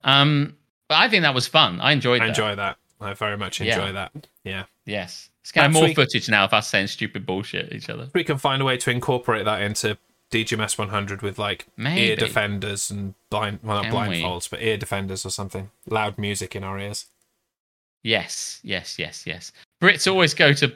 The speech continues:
Speaker 1: baked beans in a crisis. Tell me about it. I might have some after this.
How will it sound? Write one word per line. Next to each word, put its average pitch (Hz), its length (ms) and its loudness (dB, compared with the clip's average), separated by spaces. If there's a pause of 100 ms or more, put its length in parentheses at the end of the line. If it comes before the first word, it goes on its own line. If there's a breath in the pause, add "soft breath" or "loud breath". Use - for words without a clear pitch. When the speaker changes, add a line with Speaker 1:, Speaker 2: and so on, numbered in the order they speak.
(160)
Speaker 1:
baked 123 280 2
beans 117 280 4
in 110 80 2
a 101 40 2
crisis. 101 500 0
Tell 120 220 0
me 113 100 2
about 85 300 0
it. - 100 -4
I - 40 -4
might 98 200 -4
have 90 140 -10
some 87 160 -6
after 87 220 -10
this. 87 300 -10